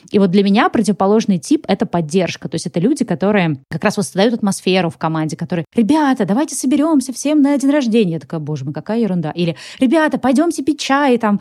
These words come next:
Катя принесла чай». И ты такой: «Господи, тратить время на какой-то чай с коллегами». То есть для меня это непонятная часть, это не потому, что я там ненавижу эту конкретную Катю или мне жалко денег на этого конкретного Васю,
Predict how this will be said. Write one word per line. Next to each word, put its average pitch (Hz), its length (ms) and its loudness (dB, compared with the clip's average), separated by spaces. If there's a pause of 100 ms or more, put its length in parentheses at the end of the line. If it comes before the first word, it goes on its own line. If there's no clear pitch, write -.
(120)
Катя 302 340 0
принесла 285 560 2
чай». 294 380 0
И 180 100 -2
ты 147 120 -8
такой: 165 180 -4
«Господи, 143 360 -6
тратить 185 340 -2
время 190 280 2
на 170 80 0
какой-то 175 280 -4
чай 190 240 -4
с - 100 -6
коллегами». 170 440 -2
То 151 80 -2
есть 160 80 -2
для 196 80 2
меня 220 140 2
это 254 160 0
непонятная 185 720 0
часть, 302 300 0
это 202 120 -2
не 190 100 2
потому, 202 200 2
что - 120 -4
я 180 140 0
там 165 140 -2
ненавижу 175 360 0
эту - 100 -6
конкретную 175 440 -4
Катю 185 260 -2
или 147 80 -6
мне 165 160 -2
жалко 170 300 -2
денег 160 300 0
на 165 80 -4
этого 160 240 -6
конкретного 165 520 -6
Васю, 214 460 -2